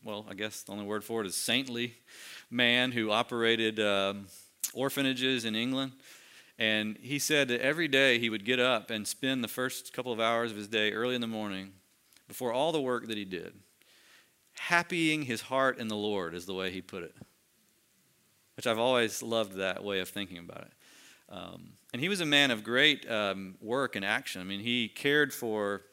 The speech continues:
tens of thousands of orphans in his lifetime. That's a lot of orphans. And so he was a busy man, and yet he woke up, spent the first couple hours every day happying his heart in God.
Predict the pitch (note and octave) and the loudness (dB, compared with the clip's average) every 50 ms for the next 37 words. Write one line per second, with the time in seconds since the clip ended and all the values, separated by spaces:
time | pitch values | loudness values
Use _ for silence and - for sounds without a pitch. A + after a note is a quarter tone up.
0 | - - - - - - - - - - - - F#3+ G3 F#3+ E3+ D3 A#2+ - - | -20 -20 -20 -20 -20 -20 -20 -20 -16 -10 -4 -2 0 0 0 0 0 0 2 2
1 | B2 A#2+ A#2+ A#2+ A2 G#2 F#2+ G2+ F#2 G2 G2 G#2 G2+ - F2 E2+ - - - - | 4 4 4 2 -2 -6 -10 -10 -8 -8 -8 -8 -8 -10 -14 -16 -14 -12 -12 -12
2 | - - _ _ _ _ _ _ _ _ _ _ _ _ _ _ - B2 A2+ G#2+ | -14 -16 _ _ _ _ _ _ _ _ _ _ _ _ _ _ -8 -8 -6 -6
3 | F#2 G2+ G2 F#2+ F#2 - - F#2 F2+ F2+ F2 F2 _ _ _ _ _ - A2 - | -4 -4 -4 -4 -4 -6 -10 -18 -18 -20 -20 -20 _ _ _ _ _ -14 -12 -10
4 | G#2+ F#2+ G2+ G2 F2+ F#2+ - _ _ _ - G2+ - G#2 G#2+ G2+ - - - - | -6 -4 -4 -4 -4 -6 -12 _ _ _ -20 -16 -10 -10 -8 -8 -10 -14 -20 -20
5 | - - _ _ _ - - - - - - - - - - - _ _ - - | -20 -20 _ _ _ -20 -20 -20 -20 -20 -20 -20 -20 -20 -20 -20 _ _ -18 -12
6 | G2+ - A#2 A2+ D3 B2+ B2 B2+ D#3+ D3 C#3+ B2+ C3+ D#3+ E3 G#2 - - G#2+ A2+ | -6 -2 0 2 2 2 4 4 4 6 6 6 6 6 4 4 2 -2 -2 0
7 | A#2 A#2+ A#2+ A#2 A2 A#2 A#2 A2 G#2 - _ _ _ _ _ _ - A2+ A#2 C#3+ | 2 2 2 2 2 0 0 0 -2 -6 _ _ _ _ _ _ -6 -2 0 0
8 | E3+ E3 E3+ D#3 E3 E3 - - - _ _ _ _ _ _ _ _ - - - | 2 4 4 4 4 4 0 -6 -20 _ _ _ _ _ _ _ _ -20 -20 -16
9 | - - - A#2+ G#2+ A2 - - C#3 D3 C#3+ - - C#3 B2 C3+ C3 B2 B2 B2 | -14 -10 -10 -10 -10 -8 -6 -4 -2 -2 -2 0 -2 -2 0 2 4 4 4 4
10 | B2 B2 A2+ A#2+ A2 A2 A2 A2+ G#2+ G2+ F#2 F#2 - - - C#3 C#3+ C#3+ - D3 | 2 2 0 -2 -2 0 2 2 2 2 0 -2 -6 -4 0 0 0 0 0 0
11 | C3+ C3+ C3 B2+ A#2+ A#2+ A2 - - A2+ G#2+ G#2 G#2+ A2 - G2 F#2+ F#2+ G2 F#2+ | 0 0 0 -2 -2 -4 -6 -4 -2 -2 0 0 0 -2 -4 -8 -10 -6 -4 -4
12 | F2 E2 E2+ E2 E2 | -4 -4 -6 -8 -10